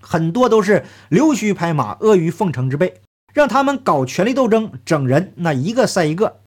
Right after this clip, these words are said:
但要让他们履行职责，那就完蛋了。多数都是外行领导内行。那作为一把手的党委书记，正经事儿不干，专门负责拖后腿。那指望这群酒囊饭袋做正经事儿，那可要彻底的失望了，甚至是崩溃啊。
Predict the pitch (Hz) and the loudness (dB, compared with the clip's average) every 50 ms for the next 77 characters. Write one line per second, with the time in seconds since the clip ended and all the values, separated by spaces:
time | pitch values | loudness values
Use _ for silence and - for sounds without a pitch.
0 | _ _ _ _ _ _ _ - 285 285 277 269 269 294 277 226 254 269 262 277 | _ _ _ _ _ _ _ 0 2 4 4 4 4 4 2 2 0 0 2 0
1 | 254 208 185 160 143 - - 220 262 254 - - 160 226 302 226 208 156 135 127 | 2 2 0 0 0 0 -2 -2 -2 -2 -2 -2 0 0 2 2 2 0 0 0
2 | 139 143 131 135 120 117 120 127 160 147 120 107 - _ _ _ _ _ 277 277 | -2 -2 -2 -2 -4 -2 -2 -2 -2 -2 -2 -6 -10 _ _ _ _ _ 0 2
3 | 302 302 - 320 277 226 208 190 196 196 214 269 233 180 151 - 143 151 156 147 | 2 2 2 2 2 2 2 2 2 2 2 0 0 0 -2 -2 -4 -4 -2 -2
4 | 151 185 175 127 120 143 220 233 170 - - 95 95 - _ _ - - 143 233 | -2 -2 -4 -4 -4 -2 -2 -2 -2 -4 -6 -12 -14 -14 _ _ -20 -6 -2 -2
5 | 247 247 302 285 269 262 254 277 294 294 302 233 254 240 247 262 214 - 165 135 | 0 0 2 0 0 -2 -2 0 0 2 2 2 0 0 0 0 0 0 -2 -2
6 | 131 156 147 - 160 196 247 240 185 127 117 - - 214 233 226 202 156 - - | -2 -2 -2 0 -2 -2 0 0 0 0 0 -2 -4 -4 0 0 0 0 0 -2
7 | - 285 254 180 143 123 127 226 214 170 156 190 262 254 - - - - - - | -2 -2 -2 -2 -4 -4 -2 -2 -2 -2 0 0 0 -2 -2 -6 -14 -14 -2 0
8 | 285 294 294 262 214 220 226 214 - 233 196 - - - 202 185 240 208 123 113 | 0 2 2 2 0 0 -2 -2 -2 -2 -2 -2 0 0 0 0 0 -2 -2 -4
9 | 90 98 - _ _ _ - - - - - - 285 277 - 185 170 185 254 277 | -8 -10 -14 _ _ _ -20 -20 -20 -20 -4 -2 -2 -2 2 2 2 4 2 2
10 | 254 359 349 262 262 277 240 - 185 147 143 139 160 202 202 - 269 254 247 247 | 2 2 2 2 0 -2 -2 -2 0 0 0 0 -2 -2 0 0 -2 0 2 0
11 | 226 214 226 220 208 302 294 254 170 143 113 117 - 226 233 170 - - _ - | 0 0 -2 -2 -2 -2 -2 -2 -4 -4 -6 -4 -2 -2 -2 -2 -6 -12 _ -2
12 | 277 - - 175 165 196 185 - - 269 247 180 139 127 135 135 - - 190 214 | -2 0 0 0 0 0 0 2 2 2 2 2 0 -2 -2 -4 0 2 2 4
13 | 226 202 165 127 123 - 208 196 196 170 180 175 208 196 190 185 262 247 208 147 | 4 2 2 0 -2 -2 0 0 2 2 2 0 0 -2 0 0 0 2 2 2
14 | 113 - | 0 -2